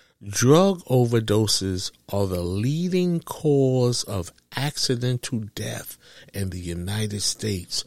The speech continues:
with opioids being the most common drug. Further,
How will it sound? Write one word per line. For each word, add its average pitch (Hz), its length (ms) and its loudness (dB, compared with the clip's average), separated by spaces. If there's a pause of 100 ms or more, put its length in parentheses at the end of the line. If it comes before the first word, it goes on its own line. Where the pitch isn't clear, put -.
(340)
with 87 240 -6 (180)
opioids 90 1040 0
being 98 300 -2
the 85 120 -4
most 85 460 -4
common 123 800 -4
drug. 95 520 -2 (1700)
Further, 139 640 0